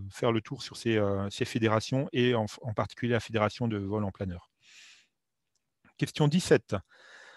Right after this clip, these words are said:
La visite prévol est effectuée une fois par jour par le commandant de bord, systématiquement par le commandant de bord avant chaque vol, une fois par jour par le chef mécanicien, après chaque réparation. C'est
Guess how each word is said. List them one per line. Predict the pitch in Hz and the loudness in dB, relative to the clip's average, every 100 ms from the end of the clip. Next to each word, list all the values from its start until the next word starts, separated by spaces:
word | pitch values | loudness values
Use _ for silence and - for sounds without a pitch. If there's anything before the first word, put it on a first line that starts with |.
| - - _ - | -20 -20 _ 2
La | 131 | 4
visite | 147 160 | 4 0
prévol | - 160 160 196 | 4 4 6 4
est | 156 | 4
effectuée | 151 135 - 131 135 | 4 2 2 2 4
une | 156 156 | 2 2
fois | - 135 | 4 4
par | 139 | 4
jour | 127 131 | 2 -2
par | - 110 | 0 0
le | |
commandant | 107 104 107 | 0 0 2
de | |
bord, | 110 151 165 | 6 6 6
systématiquement | - - 139 123 - 135 | 2 0 0 0 -2 0
par | 127 | 2
le | 113 | 2
commandant | 123 117 | 2 2
de | 113 | 2
bord | 117 107 | 0 0
avant | 104 | -2
chaque | 104 110 98 | -4 -6 -2
vol, | 120 156 160 - - - - | 0 0 -2 -10 -20 -20 -4
une | 139 | -2
fois | 135 143 | 4 4
par | 139 127 | 6 4
jour | 135 | 2
par | - 120 | 2 2
le | |
chef | 110 113 | 2 -2
mécanicien, | - 113 107 101 131 143 - - | -4 -2 -2 0 2 2 0 0
après | 131 - 131 | 0 2 2
chaque | - 123 | 2 0
réparation. | - 110 104 101 - 123 131 | 0 -2 0 -2 -2 -2 -2
C'est | - - - 117 | -6 -10 -2 -2